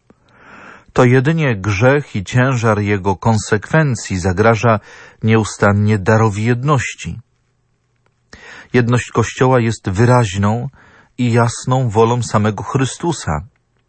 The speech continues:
Nawet w godzinie swojej męki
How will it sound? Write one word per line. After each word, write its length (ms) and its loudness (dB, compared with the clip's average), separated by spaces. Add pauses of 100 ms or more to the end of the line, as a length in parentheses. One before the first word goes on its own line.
(720)
Nawet 360 2 (140)
w 140 -8
godzinie 500 0
swojej 420 -4
męki 640 -2